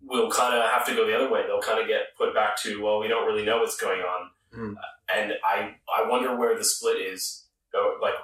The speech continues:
Speaker 1: you know, how, how many people get smarter and how many people get worse?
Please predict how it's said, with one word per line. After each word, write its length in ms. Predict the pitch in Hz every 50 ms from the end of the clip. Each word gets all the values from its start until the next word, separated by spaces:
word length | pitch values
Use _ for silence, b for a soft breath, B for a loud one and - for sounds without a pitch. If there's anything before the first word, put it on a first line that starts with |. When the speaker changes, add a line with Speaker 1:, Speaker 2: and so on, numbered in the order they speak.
| -
Speaker 1:
you 100 | - -
know, 100 | 104 101
how, 280 | - - - - 117 -
how 160 | - 123 127 127
many 120 | 123 117
people 200 | - - 113 104
get 120 | - -
smarter 380 | - - - 131 - - - -
and 80 | - -
how 160 | - - -
many 180 | 107 104 -
people 560 | - - - - 104 101 98 95 95 - - _ _ _ _ _ _ _ _ -
get 240 | - 110 - - -
worse? 500 | 110 104 - - - - - - -